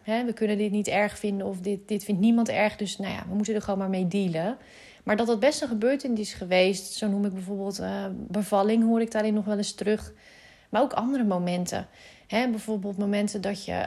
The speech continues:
als, ehm, jonge vrouw bijvoorbeeld voor het eerst seks hebt. Weet je, dat zijn van die,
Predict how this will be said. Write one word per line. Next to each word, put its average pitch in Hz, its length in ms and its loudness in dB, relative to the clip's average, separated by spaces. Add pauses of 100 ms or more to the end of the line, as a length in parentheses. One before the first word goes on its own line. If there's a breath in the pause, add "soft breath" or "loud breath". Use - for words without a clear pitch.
(140)
als, 190 460 -6
ehm, 180 520 -6
jonge 208 320 2
vrouw 254 460 4
bijvoorbeeld 214 420 0
voor 208 140 -6
het - 100 -10
eerst 190 260 -2
seks - 280 -4
hebt. 165 260 -6
Weet 196 180 -4
je, 202 60 -10
dat 220 120 -4
zijn 226 240 2
van 220 200 0
die, 196 280 0